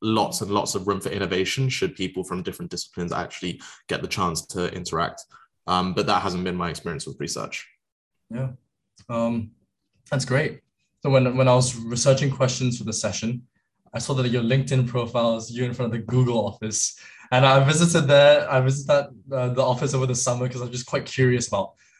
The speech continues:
Speaker 2: what it's like there, right? So I thought it was quite subtle.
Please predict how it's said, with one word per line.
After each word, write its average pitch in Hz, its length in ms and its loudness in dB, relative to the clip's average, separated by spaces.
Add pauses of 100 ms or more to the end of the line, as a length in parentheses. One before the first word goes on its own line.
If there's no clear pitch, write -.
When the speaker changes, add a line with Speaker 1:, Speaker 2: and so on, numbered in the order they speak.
(120)
Speaker 2:
what 135 180 6
it's 120 140 -2
like 117 240 0
there, 107 260 0
right? 117 200 -4
So 113 360 -6 (100)
I 135 100 4
thought 247 100 4
it 233 40 8
was 165 100 4
quite 156 180 2
subtle. 131 520 2